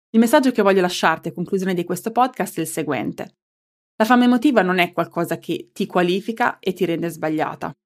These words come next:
Ognuno di noi ha dei meccanismi compensativi che ci aiutano a gestire situazioni difficili, che sia il cibo o che sia altro. Il problema non è quasi mai il cibo, quando si tratta di fame emotiva, quindi smettila di risolvere il problema sbagliato.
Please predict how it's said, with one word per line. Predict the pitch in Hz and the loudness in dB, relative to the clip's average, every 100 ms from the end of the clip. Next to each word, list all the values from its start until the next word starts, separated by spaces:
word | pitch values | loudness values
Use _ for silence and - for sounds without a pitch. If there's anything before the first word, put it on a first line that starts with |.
| _ _ | _ _
Ognuno | 247 262 302 | 4 6 6
di | 240 | 4
noi | 226 226 | 4 4
ha | 180 | 2
dei | 175 | 0
meccanismi | 180 180 180 175 180 | -2 -2 -2 -2 -4
compensativi | 175 170 170 170 180 175 220 226 | -6 -8 -4 -4 -4 -2 2 2
che | 190 | 0
ci | - | -2
aiutano | 175 175 165 | -4 -2 -4
a | |
gestire | 165 160 190 | -4 -4 -4
situazioni | 180 - 147 - 180 | -4 -8 -12 -8 -6
difficili, | 165 170 _ - - 160 160 | -4 -6 _ -14 -10 -8 -10
che | - 180 | -8 -6
sia | - | -2
il | 180 | -4
cibo | 180 277 262 | 0 0 2
o | 277 - | 0 -2
che | - 175 | -6 -6
sia | - 143 | -4 -4
altro. | 151 - - - _ _ _ | -4 -8 -12 -14 _ _ _
Il | - 226 | 0 0
problema | 226 233 214 220 247 269 277 | 4 2 4 4 4 2 -2
non | 214 196 190 | -2 0 0
è | 185 | -2
quasi | - 156 170 180 - | 0 0 0 -4 -6
mai | 185 160 160 165 | -4 -2 -4 -4
il | 160 | -8
cibo, | 156 - 160 - 151 - _ _ | -10 -8 -6 -2 -4 -6 _ _
quando | 185 175 | 0 0
si | 175 | -2
tratta | 175 170 180 | -2 0 -2
di | 180 | -4
fame | 165 | -2
emotiva, | 165 165 165 - - | -2 -2 -6 -8 -6
quindi | - 233 208 | 2 2 2
smettila | 214 247 285 294 294 | 2 4 4 4 2
di | 233 | 2
risolvere | 185 208 - 180 185 196 - | 2 0 0 0 0 0 -2
il | 190 | -4
problema | 180 170 165 170 156 | 0 0 0 -2 -4
sbagliato. | 165 165 165 151 - - - | -6 -4 -2 -2 -4 -8 -14